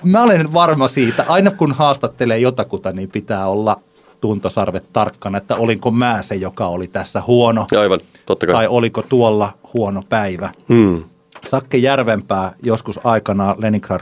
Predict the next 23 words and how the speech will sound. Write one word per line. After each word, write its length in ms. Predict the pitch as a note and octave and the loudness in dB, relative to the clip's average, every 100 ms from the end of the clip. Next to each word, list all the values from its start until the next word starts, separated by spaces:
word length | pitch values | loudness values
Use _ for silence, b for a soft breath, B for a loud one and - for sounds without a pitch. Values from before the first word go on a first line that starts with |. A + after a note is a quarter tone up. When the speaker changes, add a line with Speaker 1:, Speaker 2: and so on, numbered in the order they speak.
| - | -2
Speaker 1:
Cowboys 460 | G2 F#2 F2 F2 - | 0 0 -2 -4 -8
aikana, 400 | F2+ F2 F2+ E2+ b b b _ | -10 -8 -8 -10 b b b _
häntä 300 | A2+ G2 G2+ | -4 -2 -2
jututin 460 | A2+ A#2 F#2 F#2+ | 0 0 -4 -6
ja 80 | F2 | -6
sitten 320 | G2+ - G#2 | -8 -8 -6
oltiin 320 | F2+ - F#2+ | -6 -6 -6
vielä 260 | G2 G2+ G2+ - - | -4 -4 -4 -6 0
juontamassa 680 | B2+ A#2 A2+ G2+ - G#2 - | 2 2 0 -4 -2 -4 -4
Leningrad 440 | A#2+ A2+ A2 A2+ F#2+ | -4 -4 -2 -4 -4
Cowboys 440 | - G#2+ F2+ F#2 | 0 0 0 -4
Tammerfesteillä 800 | - G2+ F#2+ F2+ F#2 - G#2 G2+ | -4 -4 -4 -4 -6 -6 -4 0
lavalle 480 | A2+ B2 A2 G#2 G2+ | 0 2 0 0 -2
ja 160 | G2+ - _ A#2+ | -4 -6 _ -2
lavalta 460 | A#2 A2 G2 F2 | 2 4 4 2
Speaker 2:
Mm. 60 | - | 0
Speaker 1:
pois. 340 | A#2 G2 - B B - | -2 -2 -6 B B -8
Hauska 600 | - D#3 F3 - C3 A#2+ - _ _ | 0 2 2 0 -2 -2 -10 _ _
tällainen 440 | B2 A#2 A#2 B2 | -2 0 0 2
juttu, 320 | C3 D#3+ - C3 | 2 2 2 0
joka 280 | G#2 A#2+ A#2 | 2 0 2
liittyy 440 | B2+ B2 - G2 | 2 2 -4 -4
tähän 360 | G#2 G2+ G#2 | -4 -4 -4